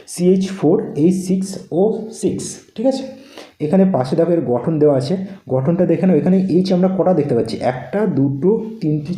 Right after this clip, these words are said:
চারটে এইচ। কটা ও আছে? একটা, দুটো, তিনটে, চারটে, পাঁচটা ও আছে, ঠিক আছে? পাঁচটা না ছটা আছে, এক, দুই, তিন, চার, পাঁচ, ছটা ও আছে, ঠিক আছে? তাহলে এখান থেকে আমরা প্রথমে কী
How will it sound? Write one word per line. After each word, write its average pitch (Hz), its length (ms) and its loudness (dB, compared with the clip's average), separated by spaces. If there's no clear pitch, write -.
চারটে 131 380 -2
এইচ। 98 120 -6
কটা 147 240 0
ও - 20 6
আছে? 190 160 0
একটা, 175 320 -4
দুটো, 139 300 2
তিনটে, 139 320 0
চারটে, 135 360 -2
পাঁচটা 131 420 -4
ও - 20 2
আছে, 95 160 -4
ঠিক 226 160 0
আছে? 233 120 -4
পাঁচটা 123 340 -4
না 151 140 0
ছটা 147 260 2
আছে, - 120 -4
এক, 143 60 -2
দুই, 160 140 2
তিন, 147 140 -2
চার, 180 260 -2
পাঁচ, 151 120 0
ছটা 143 300 2
ও - 20 4
আছে, 92 160 -4
ঠিক 202 180 0
আছে? 147 100 -4
তাহলে 151 220 2
এখান 180 180 2
থেকে 190 160 2
আমরা 190 200 4
প্রথমে 190 280 2
কী 190 60 4